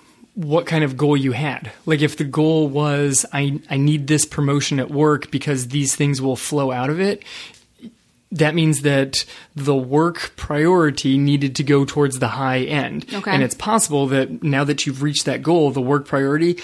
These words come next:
Speaker 1: does not need quite as much effort. You know,
Speaker 2: Okay.
Speaker 1: it's possible that it still does because that new promotion
Speaker 2: Mm-hmm.
Speaker 1: requires a whole bunch of time and effort. It's also possible that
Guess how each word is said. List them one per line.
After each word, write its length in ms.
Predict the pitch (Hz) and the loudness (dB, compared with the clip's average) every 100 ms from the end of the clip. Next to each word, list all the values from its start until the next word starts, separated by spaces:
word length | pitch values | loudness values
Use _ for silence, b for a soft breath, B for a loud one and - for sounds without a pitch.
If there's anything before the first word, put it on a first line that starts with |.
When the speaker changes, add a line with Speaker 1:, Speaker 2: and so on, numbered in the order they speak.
| B - | B 0
Speaker 1:
does 240 | 151 127 | 0 2
not 260 | 143 143 151 | 0 0 2
need 300 | 151 147 - | 2 0 -4
quite 420 | - - 160 165 | -10 -2 -2 0
as 200 | 147 135 | -2 -2
much 240 | 135 123 | -2 0
effort. 320 | 143 127 117 B B - | -4 -4 -14 B B -4
You 140 | 190 | -2
know, 80 | 156 | 0
Speaker 2:
Okay. 180 | 208 196 - | 0 -2 2
Speaker 1:
it's 180 | 190 - | 0 2
possible 520 | 175 233 240 143 135 | -2 -2 0 0 2
that 120 | 139 | 0
it 140 | 135 | 0
still 240 | - - 139 | 0 0 0
does 240 | 165 170 | 2 0
because 480 | 135 135 143 127 139 156 139 | -2 -2 0 0 -4 -8 -8
that 260 | 139 143 139 | -4 -2 0
new 220 | 156 151 | 2 2
promotion 640 | 143 139 196 - 135 135 202 | 2 2 2 2 0 0 0
Speaker 2:
Mm-hmm. 340 | 214 208 202 | -2 -2 0
Speaker 1:
requires 520 | 139 131 196 208 139 | 0 0 0 2 2
a 60 | 131 | 0
whole 120 | 123 | -2
bunch 200 | 123 120 | -2 -2
of 100 | 120 | -4
time 160 | 131 123 | -4 -2
and 100 | 120 | -2
effort. 200 | 110 131 | -4 -4
It's 200 | 143 - | -4 -2
also 300 | 156 147 151 | -2 -2 -2
possible 480 | 151 151 147 165 147 | -4 -6 -4 -2 0
that 240 | 143 | -2